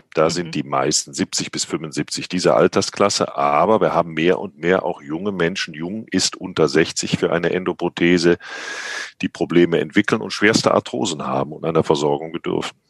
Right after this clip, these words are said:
Speaker 2: Wie erklären Sie sich das, dass die, dass es doch auch immer mehr jüngere Menschen gibt?
Speaker 1: Also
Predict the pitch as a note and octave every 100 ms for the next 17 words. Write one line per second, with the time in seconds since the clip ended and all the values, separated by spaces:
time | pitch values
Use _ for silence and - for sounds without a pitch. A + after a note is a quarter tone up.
0 | _ - A3+ F#3+ G3+ F#3+ D3 D#3 F3 F#3+
1 | A3 - B3 D#4+ - - G3 - - G3+
2 | G3+ G3 G3 G3 G3 G3+ - F#3+ - F#3+
3 | F#3+ F#3 F3 E3+ E3+ F#3 G#3+ A3+ A3 A3+
4 | - A3 A3+ - _ - - - G#2